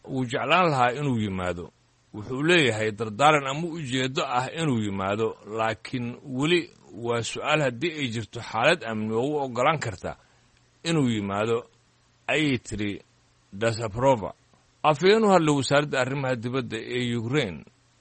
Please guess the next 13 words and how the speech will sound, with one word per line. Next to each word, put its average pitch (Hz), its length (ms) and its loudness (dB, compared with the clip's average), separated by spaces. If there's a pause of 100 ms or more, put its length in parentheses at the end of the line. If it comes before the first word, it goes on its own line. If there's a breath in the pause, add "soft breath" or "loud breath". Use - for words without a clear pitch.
(180)
oo 170 140 -2
la 147 100 2
yidhaahdo 110 340 0 (100)
Oleg 151 300 0
Nikolenko 127 640 -2 (720 soft breath)
ayaa 147 280 4
qoraal 160 340 4
uu 147 120 -4
soo 151 240 0
dhigay 117 320 -4 (100)
Facebook 143 720 -2 (140)
ku 180 120 -10
sheegay 110 520 -2